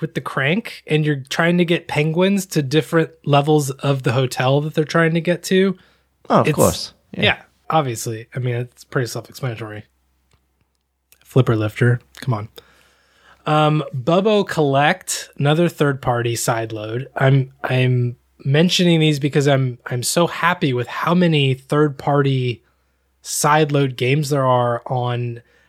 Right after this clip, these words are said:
Speaker 1: I've been finding them all on itch dot I O. I don't know if people are familiar with that. It is a place to get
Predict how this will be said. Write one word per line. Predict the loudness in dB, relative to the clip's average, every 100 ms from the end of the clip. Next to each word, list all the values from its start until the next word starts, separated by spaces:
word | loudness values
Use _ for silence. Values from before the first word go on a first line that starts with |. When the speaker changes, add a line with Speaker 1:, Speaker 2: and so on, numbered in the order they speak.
| _ -2
Speaker 1:
I've | 0
been | 2 2
finding | 2 2 4
them | 4
all | 4 4
on | 0 -2
itch | -2 0 -2 -4 -4
dot | 2 2 0 -4
I | -2 -2 -2
O. | -4 -2 -2 -2
I | -4
don't | 0
know | -2
if | -4
people | -8 -6
are | -6
familiar | -6 -4 -2
with | -2 0
that. | 2 2 0 _ _ _ _ _
It | 0
is | 0
a | 0
place | 0 2 2 0
to | -8
get | -2 0 0 -4